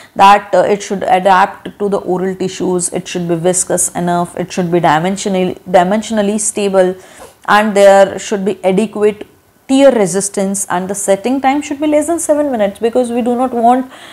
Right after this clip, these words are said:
the patient to open the mouth and get fatigued while taking the impression itself,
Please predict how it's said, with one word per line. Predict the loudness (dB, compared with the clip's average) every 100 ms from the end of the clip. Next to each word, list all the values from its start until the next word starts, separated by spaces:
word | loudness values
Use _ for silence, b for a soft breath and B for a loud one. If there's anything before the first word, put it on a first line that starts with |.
| B B B
the | 2 2
patient | 4 0 0 -2
to | -2 0
open | 0 2 0
the | 0
mouth | 0 2 4 6 4
and | 0 0
get | -2 -2
fatigued | -4 -4 2 4 4 2
while | 2 2 2
taking | -6 -6 -6 0
the | 0 -2
impression | -6 -2 -2 -2 -4
itself, | -4 -6 -8 -8